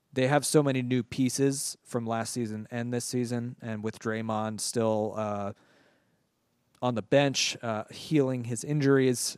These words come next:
uh, y-, not, not the full picture quite yet for that one. But the last thing that I had, uh, James Harden finally made his debut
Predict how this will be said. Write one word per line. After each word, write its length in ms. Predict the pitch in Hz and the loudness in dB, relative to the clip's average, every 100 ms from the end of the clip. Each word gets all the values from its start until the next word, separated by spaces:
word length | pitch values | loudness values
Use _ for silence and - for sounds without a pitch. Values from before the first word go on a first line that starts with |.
| - | -8
uh, 460 | 110 101 101 98 101 | -6 -4 -4 -6 -8
y-, 200 | 120 113 104 | -10 -10 -10
not, 320 | 113 113 107 | -6 -6 -6
not 280 | 110 113 107 | -6 -6 -6
the 80 | 104 | -8
full 200 | - 98 | -10 -10
picture 420 | - - - 107 _ _ | -12 -14 -14 -16 _ _
quite 240 | - - - | -16 -16 -14
yet 200 | - - | -16 -16
for 120 | - | -16
that 200 | 104 - | -16 -16
one. 140 | 104 - _ _ _ | -16 -18 _ _ _
But 180 | - - _ _ _ - - _ _ _ _ - | -14 -14 _ _ _ -20 -20 _ _ _ _ -2
the 500 | 131 139 135 135 139 | 4 6 6 4 2
last 480 | 139 143 190 214 - | 0 2 2 2 2
thing 480 | 202 180 170 165 143 | 2 2 0 -2 -4
that 160 | 135 139 | 0 4
I 120 | 139 | 4
had, 420 | 131 151 151 143 | 4 6 6 6
uh, 220 | 151 135 | 2 -4
James 380 | 127 120 151 143 | -2 2 2 2
Harden 340 | 147 151 143 135 | 6 6 4 2
finally 400 | 139 139 131 127 | 2 2 0 0
made 200 | 127 123 | 0 0
his 200 | 123 110 | -4 0
debut 640 | 117 113 143 156 156 147 | -2 6 8 10 8 6